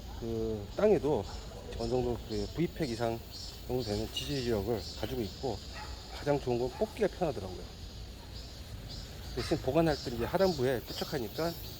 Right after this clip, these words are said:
뭐라 그러나요? 약간 스펀지 같은 거 이렇게 대가지고, 예, 보관만 잘 하시면, 뭐 하드케이스에 보관해도 상관없고요. 약간 연필통 같은 거 있죠? 예, 그렇게 놓고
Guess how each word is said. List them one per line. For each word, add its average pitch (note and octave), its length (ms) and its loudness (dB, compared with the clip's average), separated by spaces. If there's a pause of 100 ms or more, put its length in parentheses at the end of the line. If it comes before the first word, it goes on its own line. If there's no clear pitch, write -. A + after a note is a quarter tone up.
(480)
뭐라 A2 220 0
그러나요? A#2+ 340 2
약간 G#2+ 240 -2
스펀지 F#3+ 340 0
같은 D3+ 220 2
거 A2+ 80 2
이렇게 G2+ 160 -4
대가지고, A2+ 680 2 (840)
예, - 880 -6
보관만 C3+ 320 6
잘 A2 160 -2
하시면, A2+ 400 0 (640)
뭐 - 80 -8
하드케이스에 F#3+ 420 2
보관해도 B2 340 2
상관없고요. C#3+ 480 2 (480)
약간 - 180 -4
연필통 C#3 840 2
같은 C3 200 0
거 A2 80 0
있죠? C3 300 2 (560)
예, G#2+ 40 -2
그렇게 - 400 -4
놓고 G#2+ 200 -2